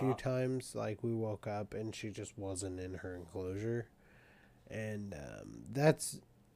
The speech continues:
Speaker 1: that's my fault because I haven't finished it yet. And, um, I,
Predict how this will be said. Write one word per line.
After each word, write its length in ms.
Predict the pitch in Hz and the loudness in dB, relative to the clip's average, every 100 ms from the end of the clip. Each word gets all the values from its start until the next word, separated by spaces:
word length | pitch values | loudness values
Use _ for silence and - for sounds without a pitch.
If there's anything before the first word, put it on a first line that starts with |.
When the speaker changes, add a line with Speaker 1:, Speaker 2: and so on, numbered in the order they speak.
| - | 4
Speaker 1:
that's 260 | 165 147 | 6 6
my 260 | 135 120 113 | 8 8 8
fault 340 | - 123 117 | 4 4 2
because 340 | 113 117 123 110 | 0 0 2 2
I 100 | 110 | 0
haven't 440 | 107 113 101 92 | 0 0 -2 -6
finished 500 | - 107 110 113 - | -6 -4 -4 -4 -2
it 180 | 120 - | -2 0
yet. 380 | 117 120 113 - - - - - - - - - | 0 0 -2 -6 -20 -20 -20 -20 -20 -20 -20 -12
And, 400 | 104 104 98 98 | -6 -4 -4 -4
um, 600 | 98 95 92 - 80 67 - - - - - - - - - - - - - - - - - - - - - - | -2 -2 -4 -8 -10 -14 -16 -20 -20 -20 -20 -20 -20 -20 -20 -20 -20 -20 -20 -20 -20 -20 -20 -20 -20 -20 -18 -8
I, 280 | 110 107 98 | -4 -4 -4